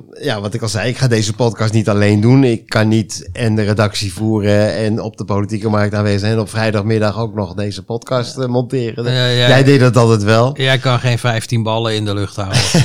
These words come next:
Speaker 1: <laughs> Nee, dat kan ik zeker niet. Dus, dus, eh, ja, we hebben eigenlijk daardoor besloten van, eh,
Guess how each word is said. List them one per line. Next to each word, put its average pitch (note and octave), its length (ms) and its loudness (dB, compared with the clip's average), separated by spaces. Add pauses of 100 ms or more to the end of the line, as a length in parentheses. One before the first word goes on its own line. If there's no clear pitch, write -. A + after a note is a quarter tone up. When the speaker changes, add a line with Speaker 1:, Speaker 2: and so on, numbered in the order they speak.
(300)
Speaker 1:
<laughs> F#3+ 400 -6
Nee, B2 180 4
dat A#2+ 100 2
kan A#2 180 0
ik A#2 100 2
zeker A#2+ 320 0
niet. G#2 240 -2
Dus, A#2+ 240 2
dus, A#2+ 320 2
eh, B2 100 0
ja, A#2 220 2
we B2 80 -2
hebben C3 220 2
eigenlijk B2 320 -4
daardoor A2 280 0
besloten G2 480 -4
van, F#2 340 -6
eh, F2+ 200 -8